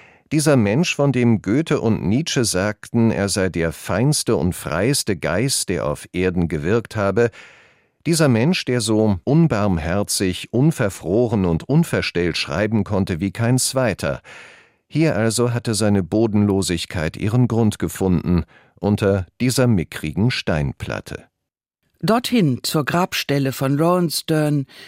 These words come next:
Speaker 2: pilgern Jahr für Jahr seine Anhängerinnen und Anhänger. Sie wünschen sich sehnlich einen weiteren zehnten Band von Tristram Shandy,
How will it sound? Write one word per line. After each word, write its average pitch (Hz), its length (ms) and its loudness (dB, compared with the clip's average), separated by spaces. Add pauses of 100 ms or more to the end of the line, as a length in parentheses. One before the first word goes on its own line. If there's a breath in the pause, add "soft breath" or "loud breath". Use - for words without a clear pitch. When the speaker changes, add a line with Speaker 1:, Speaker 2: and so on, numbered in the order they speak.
(120 loud breath)
Speaker 2:
pilgern 180 420 2
Jahr 147 220 0
für - 120 -2
Jahr 139 320 0
seine 135 340 -2
Anhängerinnen 139 640 2
und 160 220 -2
Anhänger. 123 560 0 (480 loud breath)
Sie 143 280 -2
wünschen 160 360 0
sich 131 280 -2
sehnlich 147 680 0
einen 131 300 2
weiteren 135 500 0
zehnten 151 480 -2
Band 156 260 0
von 127 200 -4
Tristram 139 420 -2
Shandy, 156 540 2